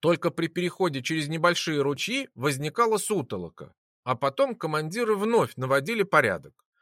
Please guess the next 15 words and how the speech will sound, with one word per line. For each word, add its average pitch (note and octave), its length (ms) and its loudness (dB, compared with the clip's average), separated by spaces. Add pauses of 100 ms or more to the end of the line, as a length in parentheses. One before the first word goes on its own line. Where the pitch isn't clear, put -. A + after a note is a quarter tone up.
(220)
Вскоре D4 320 -2
мы G3+ 120 0
стали F3 260 2
подниматься F3 560 -2
в E3 80 -4
гору, G#2+ 400 -4 (160)
правда, E3 340 2
в F3 60 -2
небольшую. F3+ 720 0 (340)
А A#2+ 120 0
когда D#3 360 2
мы D3 120 0
добрались C#3+ 640 2
до A#2 160 2
верха, F3+ 500 -2